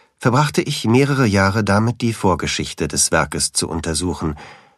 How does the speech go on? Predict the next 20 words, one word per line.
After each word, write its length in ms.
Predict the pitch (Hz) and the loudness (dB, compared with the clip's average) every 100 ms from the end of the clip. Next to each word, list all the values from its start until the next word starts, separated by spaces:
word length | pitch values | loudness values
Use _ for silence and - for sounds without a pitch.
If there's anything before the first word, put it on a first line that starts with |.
| _ _ - | _ _ -2
und 180 | 120 104 | 0 4
ein 160 | 110 | 4
Buch 220 | 113 135 | 2 0
zu 160 | - 135 | 0 0
schreiben, 580 | - 101 95 98 139 147 | 0 2 2 2 0 0
das 220 | 127 - | -2 -2
ich 340 | 110 123 - 139 | -4 -8 -8 -6
The 100 | 85 | -2
History 680 | 117 104 - 95 90 98 | 0 0 0 0 0 -2
of 220 | - 98 - | -4 -8 -4
the 80 | 117 | -2
Silmarillion, 920 | - 110 113 113 92 69 65 64 64 - - _ _ - | 2 2 2 4 2 2 -2 -2 -6 -12 -20 _ _ -6
die 100 | 85 | -4
Geschichte 580 | - - 110 - 110 107 | 0 0 -2 -2 -4 -2
des 240 | 117 - | -4 0
Silmarillion 760 | 101 95 104 101 78 69 65 65 | 2 2 2 2 0 -2 -6 -8
nannte. 420 | 78 - - - _ _ _ _ _ _ - | -10 -10 -14 -14 _ _ _ _ _ _ -12
Später 500 | - 131 131 175 160 | 0 2 4 4 2
wurde 220 | 127 123 | 4 2
dies, 340 | 110 127 151 | 0 0 -2